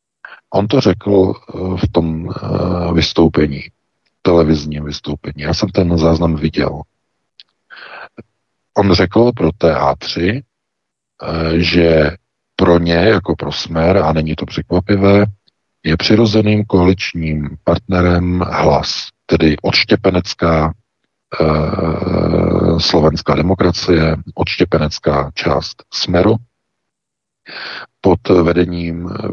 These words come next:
Pellegriniho. Eh, představte si, že na-, nastane tahle ta situace.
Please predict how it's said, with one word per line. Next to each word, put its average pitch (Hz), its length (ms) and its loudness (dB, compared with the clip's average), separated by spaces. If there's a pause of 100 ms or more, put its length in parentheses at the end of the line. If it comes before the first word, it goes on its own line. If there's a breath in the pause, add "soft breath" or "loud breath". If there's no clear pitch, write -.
(240)
Pellegriniho. 76 600 -4 (1700)
Eh, 78 640 -4 (720)
představte 117 500 0
si, 113 260 0
že 98 100 2
na-, 90 300 -2
nastane 98 440 2
tahle 92 340 2
ta 92 100 0
situace. - 680 -6